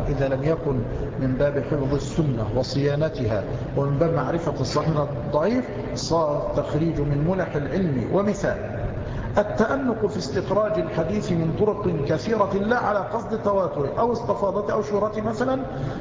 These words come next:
مع توحد لفظه ومخرجه وتخريجه، وتخريجه في الصحيح. حديث في الصحيح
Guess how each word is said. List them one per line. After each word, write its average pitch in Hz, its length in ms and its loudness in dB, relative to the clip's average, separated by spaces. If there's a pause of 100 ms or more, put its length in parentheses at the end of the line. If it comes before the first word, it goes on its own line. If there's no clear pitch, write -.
(120)
مع 330 340 4
توحد 220 500 0
لفظه 185 400 0
ومخرجه 170 480 0
وتخريجه، 175 680 0 (720)
وتخريجه 170 800 0
في 139 80 -2
الصحيح. 135 500 0 (400)
حديث 254 340 0
في 214 60 -2
الصحيح 185 640 0